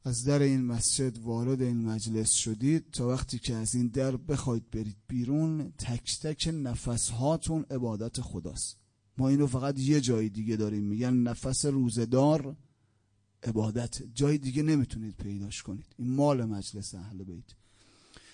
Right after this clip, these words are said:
نفس کشیدن زین، زیر این خیمه به فرمایش امام صادق که حضرت فرمود اینو بنویسید با آب طلا،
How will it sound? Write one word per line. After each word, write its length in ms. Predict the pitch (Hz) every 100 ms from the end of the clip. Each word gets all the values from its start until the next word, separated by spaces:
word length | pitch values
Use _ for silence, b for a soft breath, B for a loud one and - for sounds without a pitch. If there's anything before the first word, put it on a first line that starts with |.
| b b b -
نفس 460 | 123 - 120 -
کشیدن 600 | - 113 - 117 147 165
زین، 400 | 160 160 156 147
زیر 220 | 127 143 151
این 180 | 147
خیمه 640 | 135 - 135 131 131 120 110
به 140 | -
فرمایش 680 | 113 117 113 113 113 123 -
امام 380 | 120 117 110 110
صادق 440 | - 110 107 120
که 140 | -
حضرت 280 | 110 104 113
فرمود 380 | - 113 123 135
اینو 200 | 127 131
بنویسید 680 | 123 139 151 127 107 - 104
با 80 | -
آب 320 | 104 107 104
طلا، 680 | - 123 117 127 151 156